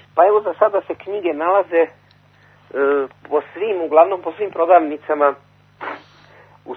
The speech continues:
Srbiji, ali će se uskoro, da kažem, kroz nekoliko dana naći u prodavnicama u Mitropoliji Crnogorsko-Primorskoj, pa će, eto, dakle, naši slušaoci, e,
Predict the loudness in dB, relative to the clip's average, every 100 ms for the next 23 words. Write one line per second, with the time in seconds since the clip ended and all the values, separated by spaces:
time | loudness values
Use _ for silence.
0 | -2 -2 -2 -8 -8 -10 _ _ 2 4
1 | 4 -2 -4 -4 -2 2 2 2 -4 2
2 | 6 6 4 0 -20 -20 -20 -2 -2 4
3 | 2 2 -6 -6 -6 -4 -2 -2 -2 2
4 | 2 2 0 -2 -4 -6 -10 -10 -4 2
5 | 4 2 -2 -8 -4 -2 -4 -8 -20 -10
6 | -8 -4 0 4 2 0 -4 -2 -2 -4
7 | -8 -6 -6 -6 -6 -6 -2 -2 0 -2
8 | 2 2 0 -20 -20 -6 2 2 2 -2
9 | -2 -4 -6 -6 -8 -6 2 2 2 -14